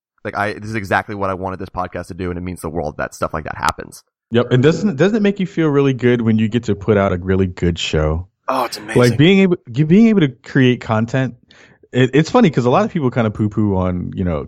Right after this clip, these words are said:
Speaker 2: content creators and blah, blah, blah, especially folks who, th-, there's this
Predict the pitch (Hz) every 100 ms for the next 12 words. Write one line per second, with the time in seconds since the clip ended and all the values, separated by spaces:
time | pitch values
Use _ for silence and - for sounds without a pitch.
0 | - 170 175 123 - 110 98 95 92 101
1 | 139 123 117 113 90 - 202 160 120 117
2 | 110 - 101 90 87 95 98 110 101 98